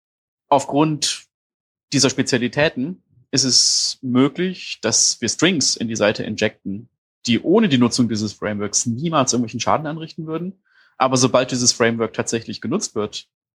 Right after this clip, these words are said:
großen Schaden anrichten können. Wir haben ein Beispiel, äh, das wir spezifisch für eine ältere Version von Kendo U I gefunden haben. Und, äh, das war, dass man im Prinzip lediglich ein Diff injecten musste,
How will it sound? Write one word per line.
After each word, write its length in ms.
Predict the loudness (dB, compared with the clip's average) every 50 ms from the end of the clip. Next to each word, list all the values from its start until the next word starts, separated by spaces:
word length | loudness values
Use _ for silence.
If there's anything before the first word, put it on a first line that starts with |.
| _ -2
großen 260 | 2 4 4 4 4
Schaden 240 | 2 2 2 0 0
anrichten 340 | -6 -10 -12 -14 -18 -20 -20
können. 300 | -20 -20 -20 -20 -20 _ _ _ _ _ _ -20 _ _
Wir 80 | 4 4
haben 100 | 4 6
ein 200 | 4 2 2 4
Beispiel, 440 | 2 2 2 0 0 2 2 2 2
äh, 280 | 2 2 2 4 4
das 160 | 2 0 0 -2
wir 80 | -2
spezifisch 600 | -4 -4 -8 -10 -8 -8 -8 -6 -6 -4 -4 -2
für 100 | 0 0
eine 120 | 0 0 2
ältere 300 | 0 0 0 -2 -4 -2
Version 280 | -2 0 0 0 0
von 140 | -2 -6 -10
Kendo 240 | -8 -6 -6 -4 -4
U 220 | -4 -4 -2 0
I 100 | 0 -2
gefunden 460 | -2 -4 -4 -4 -4 -2 -2 -4 -2
haben. 280 | -2 -2 -2 -4 -8 -12 _
Und, 500 | -2 0 2 2 4 2 2 0 0 2
äh, 320 | 4 4 6 6 6 6 4
das 180 | 4 2 4 4
war, 200 | 4 4 4 4
dass 140 | 2 -2
man 120 | -4 -4 -4
im 80 | -6
Prinzip 360 | -8 -8 -10 -8 -8 -10 -4 0
lediglich 460 | 2 2 2 2 2 2 0 2 0
ein 120 | 0 2
Diff 200 | 4 2 2 2
injecten 420 | 0 0 0 0 0 0 _ -6 -6
musste, 340 | -4 -4 -2 -2 -2 -2